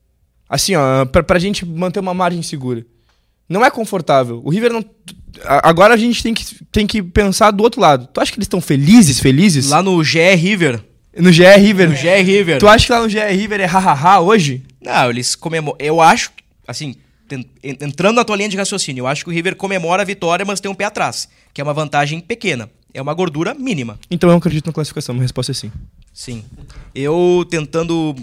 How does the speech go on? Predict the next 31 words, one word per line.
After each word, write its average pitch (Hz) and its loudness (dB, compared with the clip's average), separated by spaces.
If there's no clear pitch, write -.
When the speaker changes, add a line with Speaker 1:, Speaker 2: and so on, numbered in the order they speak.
Speaker 2:
manter 143 -10
a 147 -6
coerência 151 -6
de 135 -12
um 147 -10
discurso 143 -12
realista 147 -6
e - -10
pelo 151 -12
que 156 -14
eu 147 -10
vi 143 -10
do 143 -10
Inter 147 -12
até 147 -10
agora, 151 -6
eu 139 -10
acho 143 -10
muito 214 -2
difícil 165 -12
a - -12
classificação, 151 -10
mas 156 -12
por 170 -14
se 165 -14
tratar 156 -6
de 156 -12
uma 160 -10
competição 156 -10
mata-mata, 151 -6
ãh, 143 -4